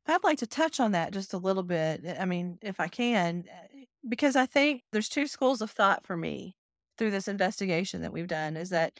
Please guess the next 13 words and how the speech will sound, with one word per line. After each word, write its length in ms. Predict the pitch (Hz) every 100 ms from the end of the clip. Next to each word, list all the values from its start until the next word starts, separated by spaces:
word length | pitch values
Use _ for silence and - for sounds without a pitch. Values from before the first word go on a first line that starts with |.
| - _
one, 320 | 226 247 277
I 80 | 269
think 260 | 262 240 233
that 120 | 208
they're 100 | 214
doing 300 | 208 214 214
it 120 | 202
because 300 | - - 202
they 160 | 196 196
know 460 | 196 196 196 196
that 160 | 190 185
these 400 | 190 196 190 190
things, 640 | - 185 180 185 190 -